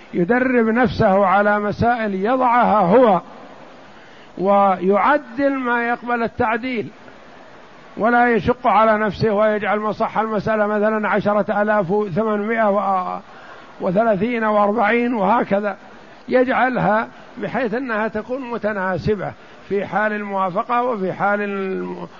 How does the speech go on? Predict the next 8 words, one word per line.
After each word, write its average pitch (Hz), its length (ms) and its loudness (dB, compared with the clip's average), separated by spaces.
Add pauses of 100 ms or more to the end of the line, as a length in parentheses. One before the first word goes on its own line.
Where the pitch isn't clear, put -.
(120)
المداخلة، 202 720 0 (240)
وهكذا 196 800 -2 (280)
يمسح، 254 440 -4
بدل 226 280 -4
ما 202 380 0
تكون 214 440 -4
الجدات 202 640 -2
مثلًا 196 480 -2